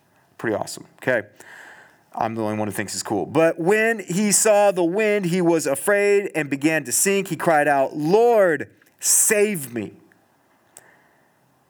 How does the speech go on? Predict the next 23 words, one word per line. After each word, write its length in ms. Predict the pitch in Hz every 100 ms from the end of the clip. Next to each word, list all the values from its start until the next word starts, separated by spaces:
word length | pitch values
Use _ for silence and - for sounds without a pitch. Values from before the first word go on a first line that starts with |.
| _ _ _
Jesus 460 | 123 143 175 165 147
immediately 480 | 139 151 160 151 135
reached 260 | 143 147
out 140 | 156 127
his 100 | 123
hand 480 | 160 160 156 156 - - -
and 160 | 120
took 200 | - 127
hold 220 | 143 151 143
of 120 | 135
him, 280 | 139 131 127
saying 300 | - 131 120
to 80 |
him, 260 | 120 120 117 135
"O 160 | 139
you 400 | 135 131 127 127
of 200 | 113 107
little 200 | 117 131
faith, 400 | 117 113 107 104 104
why 340 | 113 120 123
do 120 | 123
you 480 | 117 104 107 104 101 - - - - 110
doubt?" 340 | 127 92